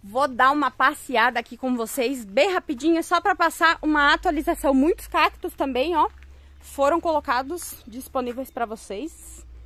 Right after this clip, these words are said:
Muita, muita, muita coisa. Gibifloras aí também, ó. Tem muita coisa ainda que a gente tá separando. Muitos pedidos estão sendo separados ainda. Ó, gibifloras com carânculas.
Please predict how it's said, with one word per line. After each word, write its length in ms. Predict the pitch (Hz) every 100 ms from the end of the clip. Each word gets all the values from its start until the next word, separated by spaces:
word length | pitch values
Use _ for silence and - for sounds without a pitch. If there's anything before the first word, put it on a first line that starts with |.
| - - -
Muita, 320 | 220 247 285
muita, 320 | 240 240 269 247
muita 260 | 240 262
coisa. 400 | - 208 214 196
Gibifloras 720 | 196 208 240 - 190 214 233 202
aí 160 | 196
também, 400 | - 202 185 247
ó. 100 | 208 - - - - - - - - _ - - - - - -
Tem 120 | 277
muita 320 | 285 294 359 415
coisa 360 | 311 294 320
ainda 180 | 311 339
que 80 | 339
a 40 |
gente 280 | 285 285 -
tá 140 | 285
separando. 640 | 285 320 330 330 277 277 220
Muitos 260 | 226 262
pedidos 420 | 262 240 247 240 254
estão 300 | 254 262 254
sendo 280 | - 247
separados 760 | - 254 - 262 233 220 226 240
ainda. 480 | 208 190 190 233 392 - - - - - - - - -
Ó, 280 | 190 196 196 -
gibifloras 640 | 208 - 254 - 220 233 -
com 180 | 247
carânculas. 1000 | 240 226 202 240 311 320 330 - - -